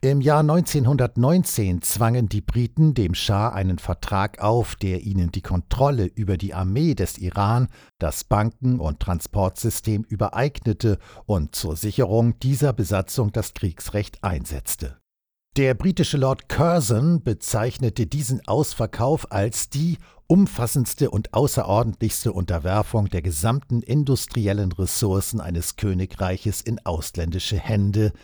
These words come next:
in der Geschichte. Sechs Jahrzehnte später. Nach dem C-I-A-Coup gegen Premier Mossadegh markierte das Jahr neunzehnhundertneunundsiebzig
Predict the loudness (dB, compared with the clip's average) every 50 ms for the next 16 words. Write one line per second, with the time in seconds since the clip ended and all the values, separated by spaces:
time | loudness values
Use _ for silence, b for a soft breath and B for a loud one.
0 | B B B -2 -2 -2 0 -2 -2 -2 -2 -2 -2 -2 -2 -4 -8 -12 -12 -14
1 | -14 -14 -20 _ _ _ _ _ _ _ _ _ _ _ _ _ _ _ _ _
2 | _ _ _ _ _ _ -2 0 0 0 0 -2 -4 -2 0 0 0 0 -2 0
3 | 0 0 0 -2 -4 -6 -4 -4 -4 -4 -4 -6 -6 -8 -8 -8 -10 -14 _ _
4 | _ _ _ B B B B B B B B B 2 2 4 2 2 2 0 0
5 | 0 0 -2 0 2 2 2 2 2 0 0 0 0 -4 -4 -2 0 2 2 0
6 | 0 -2 -2 0 -2 -2 -2 0 0 0 0 0 0 0 0 2 2 2 2 2
7 | 0 0 0 0 -2 -2 -2 -2 -6 -14 -14 -8 -4 -4 -4 -4 -6 -6 -2 0
8 | 0 0 0 -2 -4 -2 -2 -4 -6 -4 -4 -4 -2 -2 -2 -2 -2 -2 -2 -2
9 | -2 -2 0 0 -2 -2 -4 -4 -2 -2 -2 0 0 -2 -2 -2 -4 -4 -4 _
10 | -4 -2 -2 -2 -4